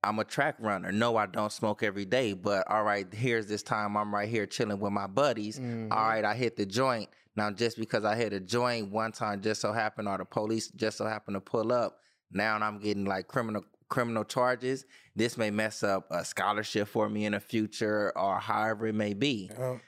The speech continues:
Speaker 1: You know, and it's like, it's not that serious. And this is the awareness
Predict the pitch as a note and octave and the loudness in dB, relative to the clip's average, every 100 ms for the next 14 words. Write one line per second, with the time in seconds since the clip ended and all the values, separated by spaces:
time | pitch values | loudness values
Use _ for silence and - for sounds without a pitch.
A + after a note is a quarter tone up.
0 | - A2 A2+ A#2 A2 G#2 G#2 G#2 A2 G#2 | -6 0 2 4 2 0 -2 -2 0 0
1 | G2+ G2 G2 A#2 A2+ - G#2 G2+ - D#3 | 0 -4 0 0 0 0 -2 -2 -2 0
2 | D3 G#2+ F#2+ - G2+ F#2+ B2+ - A2 G#2 | 2 0 -2 -2 -4 0 -2 -2 -4 -2
3 | G2+ A#2 D#3 C3+ A2 A2 - | 2 4 4 2 -2 -4 -6